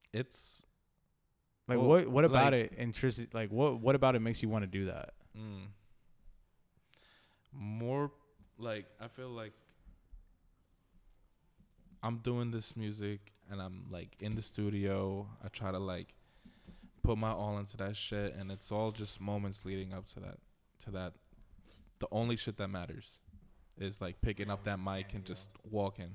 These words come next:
Speaker 1: Doesn't matter. Like, none of, none of all that shit matters. It just matters, like, right then and there. And, like,
Speaker 2: Yeah.
Speaker 1: the f-,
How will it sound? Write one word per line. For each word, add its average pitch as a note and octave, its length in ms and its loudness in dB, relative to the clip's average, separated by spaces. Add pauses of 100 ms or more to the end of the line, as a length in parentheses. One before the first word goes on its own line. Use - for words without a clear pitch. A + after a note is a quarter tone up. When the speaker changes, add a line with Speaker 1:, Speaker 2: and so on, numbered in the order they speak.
(120)
Speaker 1:
Doesn't A2+ 240 -2
matter. A#2 360 2 (1500)
Like, G#2+ 340 0 (500)
none B2 220 4
of, C3 200 2
none B2+ 160 2
of B2+ 120 2
all B2 140 0
that A#2+ 140 2
shit A#2 160 -2
matters. A2 360 0
It G#2 60 -6
just G#2 160 -8
matters, G#2 360 -2
like, G2+ 140 -4
right G2 240 0
then G2+ 160 0
and F#2+ 120 -6
there. G2 300 -2 (160)
And, G2 140 -2
like, F#2+ 160 0
Speaker 2:
Yeah. F#2+ 140 -4 (300)
Speaker 1:
the G2+ 80 -4
f-, - 140 -8